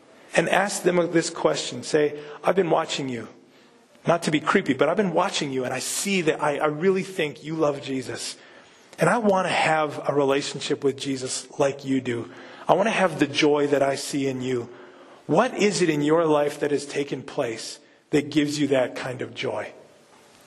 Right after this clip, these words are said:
That's a very wise question to ask. I think that kind of question would have served the foolish bridesmaids well if they would have turned to these wise ones and said, "Okay, guys, you know,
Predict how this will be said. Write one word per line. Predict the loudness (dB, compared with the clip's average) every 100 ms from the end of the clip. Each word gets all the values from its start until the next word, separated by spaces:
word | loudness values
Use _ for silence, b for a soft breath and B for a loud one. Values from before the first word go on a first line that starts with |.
| 2
That's | 4 4 2 -2 2
a | 2
very | 4 4 4 4
wise | 4 2 0
question | -2 -2 -2 -4 -4
to | -2
ask. | -4 -4 -8 -12 -16 b b b b b 0
I | 2
think | 4 4
that | 4 4
kind | 2 2
of |
question | 4 4 4 2 4
would |
have | 4
served | 2 2 2 0 -4 -16 B B
the | -2
foolish | 0 2 2 2
bridesmaids | 0 0 0 -2 -2 0
well | 0 0 0
if | 0
they | 0
would |
have | 0
turned | -2 -4 -4
to | -6
these | -8 -2
wise | 0 0 0
ones | -2
and | -4
said, | -2 0
"Okay, | 0 -2
guys, | -4 -4 -6 -8
you |
know, | -6